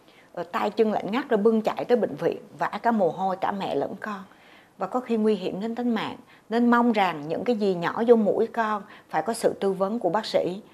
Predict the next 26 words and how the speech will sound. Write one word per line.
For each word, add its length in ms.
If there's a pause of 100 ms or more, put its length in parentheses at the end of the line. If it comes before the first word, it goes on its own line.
(200)
Tuyệt 220
đối 300
không 280
được 200
sử 300
dụng 320 (100)
bất 360
kỳ 160
cái 200
gì 180
để 180
nhỏ 260
vô 80
mũi 260
con 300 (400)
mà 280
cho 240
rằng 340
để 220
giảm 380
nghẹt 240
mũi 300
con 260
một 160
cách 240
thần 340